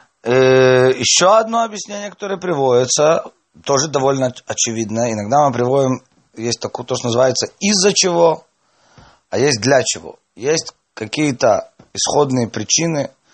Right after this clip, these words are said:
почему какая-то вещь происходит, и это тоже правильно.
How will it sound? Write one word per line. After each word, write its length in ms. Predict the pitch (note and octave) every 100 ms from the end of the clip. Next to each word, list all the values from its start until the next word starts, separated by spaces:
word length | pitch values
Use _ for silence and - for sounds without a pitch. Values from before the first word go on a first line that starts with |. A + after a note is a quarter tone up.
| _ _ _ _ _
почему 360 | - - D#3
какая-то 440 | F3+ D3 D3 C3 B2
вещь 240 | B2 A#2+
происходит, 500 | A2 A2 - A#2 A2+
и 40 |
это 180 | A#2+ A#2
тоже 280 | - C#3+ C3+
правильно. 560 | A#2 G#2+ G2+ G2+ A#2